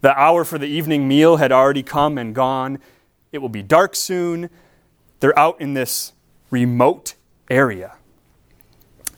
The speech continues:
Really, the word remote here refers to a place that is deserted, desolate. There's, there's nothing out there. They are far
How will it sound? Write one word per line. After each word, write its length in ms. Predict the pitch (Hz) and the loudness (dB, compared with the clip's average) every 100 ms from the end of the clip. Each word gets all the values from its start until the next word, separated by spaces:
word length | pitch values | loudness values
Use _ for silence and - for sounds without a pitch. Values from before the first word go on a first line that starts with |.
| _ | _
Really, 160 | 160 175 | 4 4
the 80 | 151 | 4
word 220 | 160 143 | 2 2
remote 380 | 127 135 - - | -2 -2 -2 -4
here 400 | 131 117 113 _ _ _ - | -4 -2 -4 _ _ _ -10
refers 340 | 131 123 185 151 | -6 2 2 2
to 100 | 143 | 0
a 80 | 120 | 0
place 320 | - 139 - | 0 0 0
that 180 | 123 113 | -2 -4
is 240 | 110 - - - | -6 -12 -18 -8
deserted, 720 | 120 110 110 120 110 95 87 _ _ _ _ _ _ _ _ _ _ | -6 -2 0 2 0 -6 -12 _ _ _ _ _ _ _ _ _ _
desolate. 680 | 135 120 123 104 - - - - _ _ _ _ _ _ _ - | -2 0 -4 -6 -10 -16 -20 -20 _ _ _ _ _ _ _ -12
There's, 340 | 131 175 160 | -2 2 2
there's 280 | - - 143 | 0 -2 0
nothing 460 | 139 151 - - 127 | 2 2 2 -4 -6
out 300 | 123 123 - | -4 -4 -8
there. 180 | 92 | -10
They 160 | 98 135 | -2 0
are 140 | 107 | 0
far 680 | 98 - 156 156 156 160 | -2 -2 2 4 2 -2